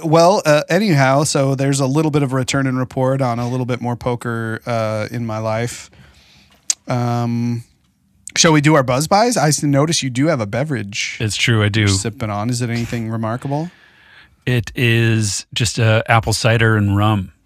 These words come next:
Speaker 1: Okay, that's great. Uh,
Speaker 2: Yeah.
Speaker 1: how's it taste?
Speaker 2: It tastes just right. You know, I,
Speaker 1: Good. It's,
Speaker 2: I,
Speaker 1: it's cold or
Speaker 2: I
Speaker 1: hot?
Speaker 2: never know about mixing these. I don't know
Speaker 1: Yeah.
Speaker 2: quantities for mixing, but I just do it to taste. And,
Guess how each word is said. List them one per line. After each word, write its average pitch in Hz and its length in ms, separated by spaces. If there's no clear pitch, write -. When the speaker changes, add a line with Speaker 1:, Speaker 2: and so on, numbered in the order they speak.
Speaker 1:
Okay, 240 520
that's - 460
great. 190 360
Uh, 131 220
Speaker 2:
Yeah. 101 120
Speaker 1:
how's 139 240
it 139 60
taste? - 420
Speaker 2:
It 123 140
tastes 127 300
just 143 220
right. 92 280
You 101 140
know, 98 100
I, 104 120
Speaker 1:
Good. 101 180
It's, 104 80
Speaker 2:
I, 101 60
Speaker 1:
it's 131 240
cold 165 300
or 170 40
Speaker 2:
I 135 60
Speaker 1:
hot? 131 60
Speaker 2:
never 165 180
know 131 220
about 135 220
mixing 143 400
these. 143 280
I 98 160
don't 117 120
know 110 200
Speaker 1:
Yeah. 117 140
Speaker 2:
quantities 110 500
for 101 100
mixing, 107 680
but 104 120
I 107 100
just 107 180
do 110 160
it - 140
to - 80
taste. 98 440
And, 101 200